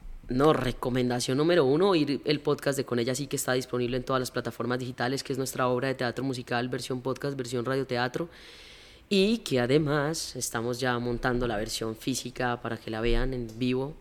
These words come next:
en los teatros. No sé esto cuándo lo vayan a estar oyendo, si ya va a haber pasado o no ha pasado, pero vayan a mis redes sociales y ahí van a saber en qué <laughs> estamos, si ya pasó o si va a pasar, para que puedan ir a ver Con Ella Sí, o si no, para que lo puedan escuchar en los podcasts.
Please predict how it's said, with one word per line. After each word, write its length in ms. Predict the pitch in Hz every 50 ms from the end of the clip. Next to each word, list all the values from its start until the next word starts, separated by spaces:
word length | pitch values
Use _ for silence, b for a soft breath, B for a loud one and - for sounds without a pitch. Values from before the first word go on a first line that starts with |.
| -
en 300 | - 123 120 120 117 117
los 140 | 123 120 -
teatros. 580 | - 120 123 127 127 - - 156 165 - - - - - - - - - - -
No 240 | 110 113 120 117 113
sé 140 | - - 135
esto 220 | 127 - - 123
cuándo 320 | - 139 135 135 135 135
lo 120 | 135 135 123
vayan 220 | 120 120 131 139
a 40 | 139
estar 180 | 127 - 117 123
oyendo, 320 | 135 147 156 156 156 151
si 100 | 143 135
ya 120 | 127 123
va 60 | 120 127
a 20 |
haber 160 | 135 139 131
pasado 340 | - 143 139 147 143 143 143
o 20 |
no 80 | 147 147
ha 80 | 139 143
pasado, 420 | 143 139 - 185 190 196 190 185 B B B B B B B B B B B B B B - - - - -
pero 220 | - 139 139 143
vayan 260 | 147 147 147 151 160
a 80 | 170 165
mis 140 | 160 151 131
redes 180 | 143 147 151
sociales 300 | 160 147 170 175 175 160
y 20 | 160
ahí 60 | 139
van 140 | 139 139 147
a 20 |
saber 240 | 143 147 131 127 131
en 60 | 131
qué 80 | - -
<laughs> 40 | -
estamos, 340 | - - - 214 190 -
si 180 | - - 185 160
ya 200 | 151 147 143 -
pasó 300 | - 165 - - 202 196
o 100 | 175 165
si 140 | 147 156 156
va 80 | 151
a 80 | 151 151
pasar, 400 | - 165 160 - 175 151 160 143
para 180 | 156 143 135 123
que 80 | 135
puedan 240 | 120 - 135 135 147
ir 140 | 151 147 147
a 60 | 143
ver 220 | 139 143 139 139 B B B B B B B
Con 180 | - 160 147 151
Ella 180 | 151 147 143
Sí, 320 | 139 - - 185 190 185 - B B B B B
o 100 | B 139
si 120 | 135 139 139
no, 140 | 135 131 123
para 180 | 151 151 143
que 60 | 131
lo 100 | 139 131
puedan 200 | 123 131 131 139
escuchar 360 | 139 - - - - - 123 127
en 60 | 135 139
los 120 | 131 -
podcasts. 540 | - - 160 160 160 - 165 165 160 -